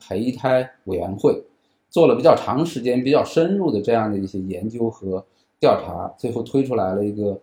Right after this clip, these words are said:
报告，这个叫这个，呃，沃诺克报告。这个报告里面呢，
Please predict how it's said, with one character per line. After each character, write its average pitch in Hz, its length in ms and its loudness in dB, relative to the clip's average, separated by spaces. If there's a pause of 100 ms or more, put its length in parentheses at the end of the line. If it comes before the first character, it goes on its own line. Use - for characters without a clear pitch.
(160)
报 113 160 4
告， 107 280 2
这 - 120 -16
个 101 80 -12
叫 98 220 -2
这 95 180 -8
个， 92 340 -6 (440)
呃， 98 420 -2
沃 127 120 0
诺 127 160 4
克 117 400 0 (300)
报 104 160 4
告。 - 320 0 (580)
这 - 80 4
个 196 80 4
报 196 200 12
告 185 140 12
里 120 100 4
面 117 200 -2
呢， 104 160 -2